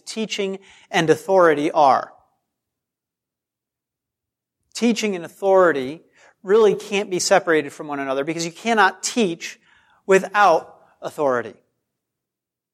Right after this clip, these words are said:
But let me just read to you First Corinthians eleven five. Again, "Every woman who has her head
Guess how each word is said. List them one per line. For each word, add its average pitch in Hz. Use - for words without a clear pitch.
But 185
let 214
me 233
just 202
read 202
to -
you 156
First 208
Corinthians 185
eleven 160
five. 196
Again, 175
"Every 175
woman 185
who 156
has 180
her 170
head 175